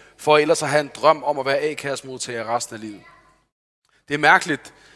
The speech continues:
øh, kan det virke som om, men det er selvfølgelig fordi, at det er et led i en større kampagne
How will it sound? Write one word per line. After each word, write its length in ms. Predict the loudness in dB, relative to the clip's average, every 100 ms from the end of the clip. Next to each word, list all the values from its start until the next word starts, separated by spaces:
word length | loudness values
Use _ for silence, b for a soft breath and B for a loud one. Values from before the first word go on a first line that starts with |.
| b b b b -10
øh, 640 | -6 -2 -2 -2 -2 -4
kan 180 | -2 -2
det 100 | 0
virke 220 | 0 0
som 120 | 0 0
om, 120 | 0
men 140 | -2
det 60 | -4
er 20 |
selvfølgelig 420 | -4 -4 -6 -6
fordi, 220 | -8 -6 -6
at 120 | -4
det 60 |
er 40 | -6
et 80 | -2
led 220 | -2 -2
i 80 | -4
en 100 | -4
større 300 | 2 2 2
kampagne 520 | -2 -4 -4 -4